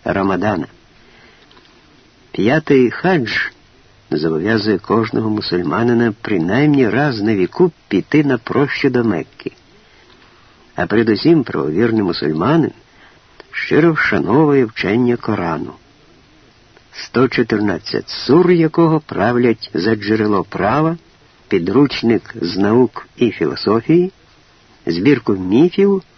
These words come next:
та оповідок, моральні настанови. Каліфи, тобто наступники пророка,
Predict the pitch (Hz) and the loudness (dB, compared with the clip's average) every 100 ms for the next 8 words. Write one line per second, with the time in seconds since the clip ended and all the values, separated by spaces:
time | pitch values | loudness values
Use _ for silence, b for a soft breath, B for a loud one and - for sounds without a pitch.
0 | _ _ _ _ _ 95 87 - 80 117 | _ _ _ _ _ -2 -2 -2 0 2
1 | 165 170 - - _ _ _ _ _ _ | 2 0 -4 -14 _ _ _ _ _ _
2 | 85 135 127 123 131 127 120 - 95 71 | -2 0 2 2 2 0 -2 -4 -6 -6
3 | 69 - _ _ _ _ _ _ _ _ | -8 -12 _ _ _ _ _ _ _ _
4 | _ _ _ _ _ _ _ _ - 113 | _ _ _ _ _ _ _ _ -2 2
5 | 190 240 - 85 131 131 131 151 - - | 4 2 0 -2 -2 0 2 2 -2 -2
6 | 156 - 113 120 107 101 127 208 - | 0 0 -2 -2 -2 -2 0 0 -2